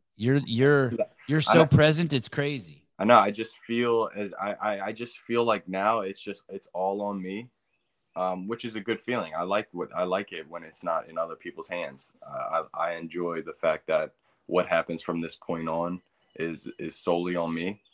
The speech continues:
Speaker 2: it's, it's nerve-wracking, and it's a, it's a huge, um, opportunity with, um,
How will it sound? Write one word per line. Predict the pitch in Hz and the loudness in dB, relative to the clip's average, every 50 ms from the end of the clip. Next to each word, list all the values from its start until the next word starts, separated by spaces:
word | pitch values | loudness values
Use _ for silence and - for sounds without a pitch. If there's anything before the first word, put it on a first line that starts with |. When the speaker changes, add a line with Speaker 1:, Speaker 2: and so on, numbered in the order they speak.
| _ - - | _ -12 -8
Speaker 2:
it's, | 80 80 - - - - | -8 -8 -8 -10 -10 -10
it's | 90 - - - | -10 -10 -6 -4
nerve-wracking, | 87 85 87 92 90 95 95 95 98 - - 98 98 101 101 101 _ _ - | 0 2 2 2 4 4 4 4 4 2 0 -6 -4 -4 -6 -8 _ _ -10
and | - 85 82 82 | -8 -6 -4 -6
it's | 78 - - | -6 -6 -4
a, | 82 78 71 64 - | -2 -2 -2 -4 -6
it's | 78 - - | -10 -6 -6
a | 69 67 | -6 -8
huge, | - - - - 95 92 90 90 90 90 87 85 - - | -8 -12 -10 -6 -4 -2 -2 -2 -4 -4 -6 -6 -8 -4
um, | 80 80 78 78 76 78 78 78 - _ _ _ _ _ _ _ _ _ _ _ - | -2 -2 0 0 -2 -2 -6 -8 -12 _ _ _ _ _ _ _ _ _ _ _ 0
opportunity | - 92 95 - - 90 - - - 98 95 95 92 95 98 98 101 | 2 2 2 2 -2 -8 -8 -4 -4 -2 -2 -2 -2 -2 0 0 0
with, | 98 92 92 85 80 - - - - _ _ _ _ _ _ _ _ _ - | -2 -2 -2 -4 -4 -6 -8 -16 -20 _ _ _ _ _ _ _ _ _ -8
um, | - 78 78 71 65 60 58 55 - | -6 -4 -4 -4 -4 -8 -12 -16 -18